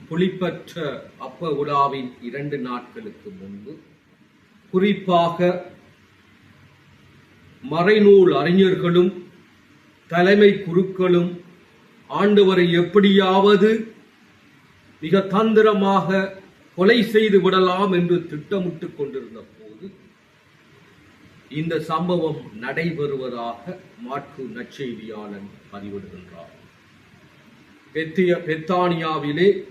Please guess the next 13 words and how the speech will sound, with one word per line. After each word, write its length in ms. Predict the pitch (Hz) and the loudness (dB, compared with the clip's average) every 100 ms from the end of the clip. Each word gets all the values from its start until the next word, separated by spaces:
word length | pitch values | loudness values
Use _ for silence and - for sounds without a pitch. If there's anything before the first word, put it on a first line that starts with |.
| - - - _ _ _ _ _ _ _ | -20 -20 -20 _ _ _ _ _ _ _
தொழுநோயினால் 840 | 165 180 175 175 160 156 156 156 - | -2 0 4 2 2 -2 -2 -4 -6
பாதிக்கப்பட்டு 1040 | 139 151 156 165 160 165 151 - 202 202 - - _ _ | -8 -6 -8 -10 -12 -10 -14 -4 -4 -4 -10 -20 _ _
பின்னர் 320 | 151 147 151 147 | -10 -4 -4 -6
சுகம் 440 | - 156 175 165 | -10 -6 -6 -4
பெற்ற 400 | 170 156 - 180 | -10 -12 -8 -8
சீமோன் 800 | 185 - 202 208 196 190 180 170 156 | -6 -4 -2 0 2 2 2 -2 -6
என்பவருடைய 580 | 165 156 143 135 127 120 127 | -8 -8 -10 -10 -8 -8 -8
இல்லத்தில் 560 | 147 143 - 170 185 - - _ _ _ _ _ | -8 -10 -10 -10 -12 -12 -20 _ _ _ _ _
ஆண்டவர் 520 | 131 185 190 175 160 | -4 0 2 0 -2
இயேசு 400 | 127 151 170 - - - | -2 -2 -2 -4 -10 -10
பந்தியில் 500 | 139 185 196 170 135 | -10 -4 -2 -4 -6
இருந்த 300 | 127 123 117 - 107 | -10 -10 -12 -12 -16
போது, 360 | 110 120 196 | -14 -10 -12